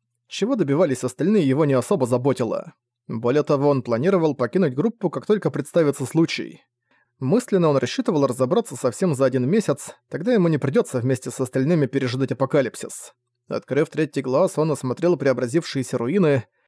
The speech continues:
после чего без колебаний двинулся вперед. Остальные последовали за ним,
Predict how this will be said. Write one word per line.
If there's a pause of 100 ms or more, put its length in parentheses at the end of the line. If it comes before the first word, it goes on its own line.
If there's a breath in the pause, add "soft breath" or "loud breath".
(180)
после
чего
без
колебаний
двинулся
вперед. (420)
Остальные
последовали
за
ним,